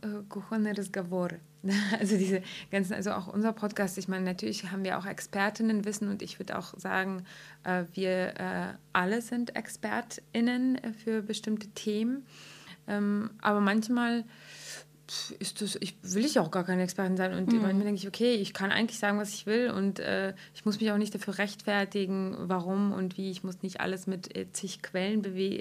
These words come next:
Speaker 1: äh, belegen und, äh, auch dieser Begriff ist so, ja, der ist halt da und ich weiß, so ein bisschen wie bei euch in den Gedichten, bei dir in den, äh, Gesprächen mit deiner Oma,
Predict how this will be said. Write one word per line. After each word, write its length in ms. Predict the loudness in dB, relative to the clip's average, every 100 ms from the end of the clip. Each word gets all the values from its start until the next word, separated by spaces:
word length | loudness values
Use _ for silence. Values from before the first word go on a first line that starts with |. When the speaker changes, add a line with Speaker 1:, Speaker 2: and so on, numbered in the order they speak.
| -2
Speaker 1:
äh, 40 |
belegen 540 | -4 -4 -2 0 -2 -4 -10 -12 -12 -16 -8
und, 400 | 0 4 4 2
äh, 220 | -2 0 0
auch 140 | 0 -2
dieser 220 | 0 0
Begriff 440 | 0 -2 -4 -2
ist 140 | -6 -4
so, 260 | -2 -4 -6 -4
ja, 400 | 0 0 0 -4 -4
der 100 | -4
ist 120 | -2
halt 180 | -4 0
da 360 | 2 4 2 0
und 640 | 2 2 2 2 -2 -4 -10 -18 -16 -16 -18 -20 0
ich 100 | 4
weiß, 140 | 6
so 60 | 8
ein 60 | 6
bisschen 260 | 6 6
wie 80 | 6
bei 200 | 8 6
euch 160 | 6 4
in 60 |
den 160 | 6 6
Gedichten, 440 | 6 4 4 6
bei 100 | 6
dir 120 | 8
in 80 | 8
den, 320 | 10 8 6
äh, 200 | 2 2
Gesprächen 540 | 2 2 4 6 8 8
mit 120 | 8
deiner 280 | 8 6 2
Oma, 320 | 4 6 6